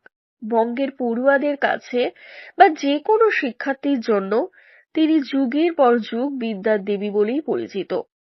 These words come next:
সবশেষে বলতেই হয়, ভদ্রকাল্যেই নমো নিত্যং সরস্বতী নমো নমো।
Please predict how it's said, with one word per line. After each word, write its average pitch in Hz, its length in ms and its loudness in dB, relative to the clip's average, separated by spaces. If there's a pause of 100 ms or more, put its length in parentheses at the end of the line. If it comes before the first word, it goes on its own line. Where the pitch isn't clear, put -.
(800)
সবশেষে 427 680 2
বলতেই 269 540 4
হয়, 247 360 2 (600)
ভদ্রকাল্যেই 277 1120 4
নমো 240 420 2
নিত্যং 240 580 -2
সরস্বতী 254 920 -2
নমো 208 440 -2
নমো। - 340 -10